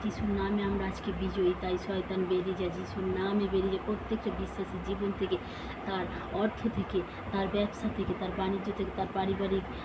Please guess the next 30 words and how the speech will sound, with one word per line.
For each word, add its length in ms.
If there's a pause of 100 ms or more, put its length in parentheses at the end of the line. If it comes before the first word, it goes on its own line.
(120)
উম, 200
জীবন 340
থেকে, 160
তার 160
পারিবারিক 460
অশান্তি 460 (160)
দূর 220 (100)
হয়ে 100
যায় 160
প্রভু 160 (100)
যিশু 280
নামে। 260 (360)
প্রভু 240
যিশু 240
আমাদের, 360 (300)
উম, 240 (120)
শালোম, 460
শান্তিদাতা 600
ঈশ্বর। 400 (380)
তাই 120 (120)
শয়তান, 480
তোর 160
কোনো 160
অধিকার 300
নেই, 280
তোর 160
কোনো 140 (120)
কর্তৃত্ব 640
নেই 200
আমাদের 260